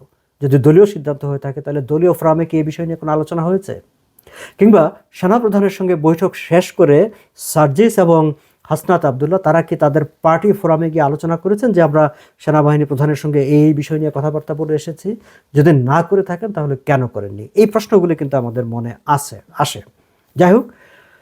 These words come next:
আমি আবার সেনা দপ্তরের যে ব্যাখ্যা, সেই ব্যাখ্যাতেই যাই। সেনা দপ্তরের ব্যাখ্যায় কিন্তু বলা হয়েছে যে সেনাবাহিনী প্রধানের সঙ্গে তারা যখন কথা বলেছেন, সেখানে প্রসঙ্গক্রমে সেনাবাহিনী প্রধান তার ব্যক্তিগত মতামত দিয়েছেন যখন নির্বাচনের প্রসঙ্গটি এসেছে,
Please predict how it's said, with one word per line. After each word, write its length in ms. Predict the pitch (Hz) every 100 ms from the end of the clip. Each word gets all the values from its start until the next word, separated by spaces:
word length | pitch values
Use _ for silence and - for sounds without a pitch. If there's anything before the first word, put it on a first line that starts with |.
| _ _ _ _ _
আমি 320 | 156 170 160 -
আবার 240 | 151 160 175
সেনা 240 | - 156 143
দপ্তরের 400 | 147 - 143 131
যে 80 |
ব্যাখ্যা, 340 | 127 127 - 208
সেই 140 | 180
ব্যাখ্যাতেই 400 | 139 - 135 120
যাই। 140 | 127 202
সেনা 220 | 165 208
দপ্তরের 300 | 208 190 147
ব্যাখ্যায় 300 | 147 - 165
কিন্তু 220 | 170 143
বলা 260 | 120 123 123
হয়েছে 420 | 143 185 123 107
যে 260 | 120 123
সেনাবাহিনী 480 | 120 135 135 143 160
প্রধানের 320 | 160 123 131
সঙ্গে 320 | 131 131 127 127
তারা 260 | 120 120
যখন 240 | 117 117 120
কথা 300 | 127 196 127
বলেছেন, 480 | 110 107 - 190 240 - - _
সেখানে 300 | - 151 139
প্রসঙ্গক্রমে 800 | - 139 208 220 202 127 117 208
সেনাবাহিনী 440 | 180 127 123 120
প্রধান 280 | 113 113 175
তার 140 | 196 123
ব্যক্তিগত 520 | 131 151 226 196 160
মতামত 400 | 135 123 120 107
দিয়েছেন 320 | 123 123 190
যখন 220 | 151 143
নির্বাচনের 520 | 135 139 165 185 185
প্রসঙ্গটি 460 | 147 117 127 110 120
এসেছে, 340 | 107 131 -